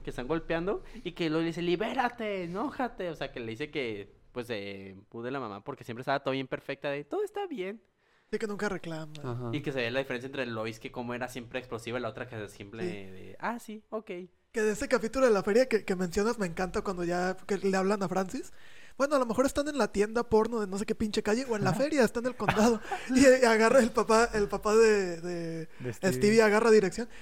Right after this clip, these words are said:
Speaker 2: y alguien, "Por supuesto, la feria", y ¡pum! Se da el freno y se da la
Speaker 4: <laughs> Y
Speaker 2: vuelta.
Speaker 4: se arregla.
Speaker 2: Y la esposa así como que
Speaker 4: <laughs>
Speaker 2: Porque aparte cuando empieza a manejar el papá es como, "A huevo, sí".
Speaker 4: Sí, por supuesto.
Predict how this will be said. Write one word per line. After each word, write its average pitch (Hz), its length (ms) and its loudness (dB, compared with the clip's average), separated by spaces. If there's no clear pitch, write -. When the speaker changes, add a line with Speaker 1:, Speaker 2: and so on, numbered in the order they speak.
Speaker 2:
y 202 60 -2
alguien, 196 180 0
"Por 233 140 -6
supuesto, 302 540 0
la 220 160 10
feria", 277 340 8
y - 40 4
¡pum! 359 360 0
Se 311 120 0
da 240 100 6
el 240 80 2
freno 277 260 0
y 247 60 -2
se 233 160 0
da 233 120 -2
la 233 80 -4
Speaker 4:
<laughs> 214 40 -2
Y 190 40 2
Speaker 2:
vuelta. 208 240 -2
Speaker 4:
se 175 120 2
arregla. 151 340 -2
Speaker 2:
Y - 20 2
la 247 100 4
esposa 214 320 -2
así 233 120 0
como 214 240 -2
que 165 180 -4
Speaker 4:
<laughs> - 1800 2
Speaker 2:
Porque 240 160 0
aparte 247 260 0
cuando 254 160 6
empieza 240 240 2
a 285 40 2
manejar 220 360 2
el 277 80 2
papá 202 220 0
es 196 60 -4
como, 208 180 -8
"A 165 80 -8
huevo, 226 280 -2
sí". - 140 -6
Speaker 4:
Sí, 135 80 -2
por 170 220 6
supuesto. 143 240 -4